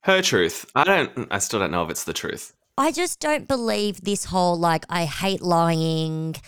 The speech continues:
Speaker 2: I don't like
Speaker 1: Me
Speaker 2: to
Speaker 1: neither.
Speaker 2: do it, I wanna tell the truth." I'm like, "Why now, sweetheart? You've done the reunion, you've got no one else attacking you.
Speaker 1: Uh-huh.
Speaker 2: You're coming to do some bullshit little, like, wrap-up interviews. Why do you think now is the time you gotta tell the truth?" Because I don't believe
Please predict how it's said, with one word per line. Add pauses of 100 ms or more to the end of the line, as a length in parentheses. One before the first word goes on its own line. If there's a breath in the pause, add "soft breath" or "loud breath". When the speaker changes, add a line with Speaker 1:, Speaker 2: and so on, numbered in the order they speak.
(180 soft breath)
Speaker 2:
I
don't
like
Speaker 1:
Me
Speaker 2:
to
Speaker 1:
neither.
Speaker 2:
do
it,
I
wanna
tell
the
truth."
I'm
like, (160 loud breath)
"Why
now,
sweetheart?
You've
done
the
reunion,
you've
got
no
one
else
attacking
you.
Speaker 1:
Uh-huh.
Speaker 2:
You're
coming
to
do
some
bullshit
little,
like, (460 soft breath)
wrap-up
interviews. (280 loud breath)
Why
do
you
think
now
is
the
time
you
gotta
tell
the
truth?"
Because
I
don't
believe